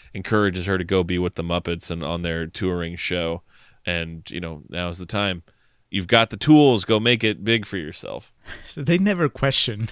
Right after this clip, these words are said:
Speaker 2: <laughs> where she was. <laughs> I just realized
Speaker 1: No.
Speaker 2: that. We all get caught up with the <laughs> happy ending. <laughs> You imagine your, your niece has been, uh, uh,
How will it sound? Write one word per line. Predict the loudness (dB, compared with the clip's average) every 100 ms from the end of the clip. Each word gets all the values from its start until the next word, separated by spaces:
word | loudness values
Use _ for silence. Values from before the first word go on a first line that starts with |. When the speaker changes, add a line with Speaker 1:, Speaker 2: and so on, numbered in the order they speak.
| -8 -20
Speaker 2:
<laughs> | -20 -12
where | -2 0 2
she | 2
was. | 2 2 0 -4 -4 -6 -8 -14 -20 -20 -20 -20
<laughs> | -20 -20 -6 0 2 4
I | 4
just | 4 2
realized | 2 4 4
Speaker 1:
No. | 4
Speaker 2:
that. | 4 6
We | 8
all | 8
get | 8 6
caught | 6 6 6
up | 4
with | 0
the | 0 -2
<laughs> | 2
happy | 0 4 4
ending. | 4 4 0 -6
<laughs> | -12 -18 -20 -20 -20 -20 -16 -6 -6 -2
You | 2
imagine | 6 6 6
your, | 6 8 8 4 -10 -6
your | 6 8 10 8 4 0
niece | 4 6 6 4 2 -2 -10 -20 _ _ -6
has | 2 4 4
been, | 6 6
uh, | 6 0 -2 -2
uh, | 0 0